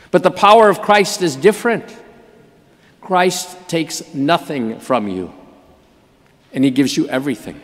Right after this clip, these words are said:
He gives you his whole life. He gives you his friendship. He gives you his love. Think about what all of us long for. We all want to belong. We all want to love and to be loved. But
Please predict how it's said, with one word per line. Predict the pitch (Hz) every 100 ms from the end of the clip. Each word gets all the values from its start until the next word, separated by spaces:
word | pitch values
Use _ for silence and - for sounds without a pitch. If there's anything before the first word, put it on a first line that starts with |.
| - - -
He | 185
gives | 185 170
you | 185
his | 160 156
whole | - 175 151
life. | 131 135 - - - - - - _ _ _ _ _ _
He | -
gives | 123 113
you | 135
his | 113
friendship. | - 131 123 - 95 - - - _ _ _ _ _ -
He | 147
gives | 127 107 -
you | 107 104
his | 87 107 -
love. | 107 98 - - - - - _ _ _ _ _ -
Think | 247 247
about | 208 170 165 160
what | 147 165
all | 165 170
of | 156
us | 135
long | 156 196
for. | 175 120
We | 127
all | 170 208 214
want | 175 170 170
to |
belong. | 143 147 160 180 147
We | 151
all | 185 208 185
want | 175 170
to | -
love | 143 160 175 165
and | 165 156
to | 135
be | 160 208
loved. | 147 92 87 - - - - - - _ _ _ _ _ _ _ _ -
But | 147 202